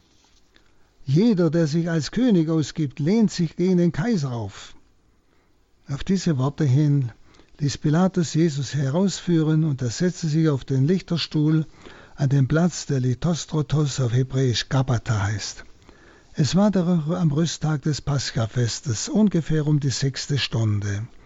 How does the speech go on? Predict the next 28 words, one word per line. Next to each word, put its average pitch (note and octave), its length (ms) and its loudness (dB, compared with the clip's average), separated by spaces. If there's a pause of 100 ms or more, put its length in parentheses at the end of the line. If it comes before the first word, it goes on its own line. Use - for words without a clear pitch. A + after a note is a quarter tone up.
(760)
Pilatus D3+ 600 2
sagte D#3 340 -2
zu C3+ 160 -4
den B2 180 0
Juden: C#3+ 680 2 (460)
„Da E3+ 200 2
ist F3 260 2
euer D3+ 300 -2
König.“ A#2 440 -2 (720)
Sie C#3 300 0
aber A#2 180 -2
schrien: D3 680 2
„Weg G#3 180 0
mit E3+ 200 0
ihm, D3 440 2
kreuzige E3 580 -2
ihn.“ A#2+ 320 -2 (880)
Und B2+ 60 -10
Pilatus C3+ 640 0
aber B2+ 280 0
sagte C#3+ 420 0
zu - 160 -6
ihnen: C3 520 2 (380)
„Euren C3+ 380 4
König F3 400 2
soll D3+ 200 -2
ich B2+ 160 -2
kreuzigen?“ F3+ 720 0